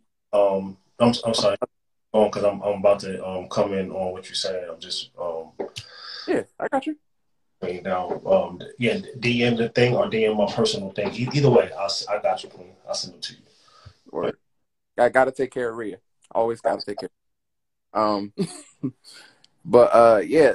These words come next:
Speaker 2: the, um, in terms of, in terms of deja vu, you know, it's, it's you coming back around.
Speaker 1: Yeah.
Speaker 2: You understand? Because regardless of what you may think about, uh, you know, you having one life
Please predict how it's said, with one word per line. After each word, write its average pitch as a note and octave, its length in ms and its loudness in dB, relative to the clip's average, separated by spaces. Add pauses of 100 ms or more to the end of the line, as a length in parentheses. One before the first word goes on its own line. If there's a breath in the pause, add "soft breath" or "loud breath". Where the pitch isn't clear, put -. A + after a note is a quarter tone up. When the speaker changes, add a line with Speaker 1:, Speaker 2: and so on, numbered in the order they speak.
(140)
Speaker 2:
the, G#2+ 180 -2 (160)
um, A2 180 -4 (560)
in - 100 -14
terms B2+ 300 -2
of, A2 60 -2
in G#2+ 80 -6
terms B2 220 -4
of G#2 120 -12
deja A2+ 380 0
vu, G#2 80 -10 (1160)
you A2 100 -8
know, G#2 160 -4
it's, G#2 320 -8
it's - 380 -6
you C3 220 2
coming A#2+ 300 0
back A2+ 200 4
around. A2 340 2 (600)
Speaker 1:
Yeah. A#2+ 220 6
Speaker 2:
You A#2 80 6
understand? G#2 160 -2 (380)
Because A#2 440 2
regardless C3 520 4
of A#2 100 -12
what A#2+ 200 -6
you G#2+ 80 -10
may G#2+ 160 -6
think G#2 340 -6
about, G2+ 400 0 (680)
uh, G2+ 200 0 (300)
you A2 60 -8
know, G#2 140 -2
you G#2 160 -4
having G2+ 500 -2
one A2+ 180 0 (100)
life A2 360 0